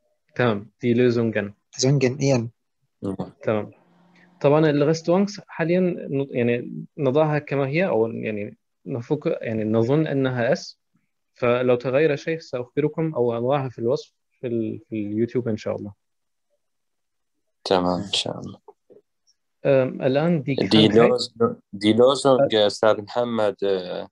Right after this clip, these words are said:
Speaker 1: نعم.
Speaker 3: دي هايست، آه، آم، المحادثة، يعني الحوار.
Speaker 1: لا،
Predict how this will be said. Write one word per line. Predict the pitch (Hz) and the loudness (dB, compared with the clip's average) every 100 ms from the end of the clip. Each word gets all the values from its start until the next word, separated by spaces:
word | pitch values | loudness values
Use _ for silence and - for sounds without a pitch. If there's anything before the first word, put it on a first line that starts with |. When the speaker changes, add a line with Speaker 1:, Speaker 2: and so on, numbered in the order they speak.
| - | -6
Speaker 1:
نعم. | 120 107 - _ - | -6 -6 -10 _ -12
Speaker 3:
دي | - 95 104 104 | -8 -6 -2 0
هايست، | 104 107 107 104 - - - | 4 4 4 0 -10 -12 -4
آه، | 101 98 95 92 92 92 - - _ _ _ _ _ - 101 | 0 0 -2 -4 -8 -10 -20 -20 _ _ _ _ _ -12 -6
آم، | 98 95 95 95 92 90 - - | -2 -2 -2 -4 -6 -8 -10 -6
المحادثة، | 104 104 101 110 104 98 - 127 143 _ _ _ _ - | -2 -2 0 2 4 4 4 2 2 _ _ _ _ -20
يعني | - 87 87 - - _ - | -18 -16 -16 -18 -20 _ -16
الحوار. | 95 - 101 95 95 113 | -14 0 4 6 8 6
Speaker 1:
لا، | - 87 | 4 -2